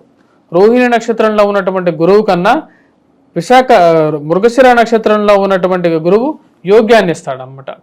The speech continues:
మరియు అదేవిధంగా మనం నక్షత్ర రీత్యా మనం చూసినట్లయితే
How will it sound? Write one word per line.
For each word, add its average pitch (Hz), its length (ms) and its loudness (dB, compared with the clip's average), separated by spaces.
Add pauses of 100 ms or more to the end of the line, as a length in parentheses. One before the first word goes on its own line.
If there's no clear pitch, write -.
(640)
మరియు 226 200 4
అదేవిధంగా 247 540 4
మనం 214 260 2
నక్షత్ర 247 380 0
రీత్యా 226 300 0
మనం 196 320 -4
చూసినట్లయితే 185 760 -4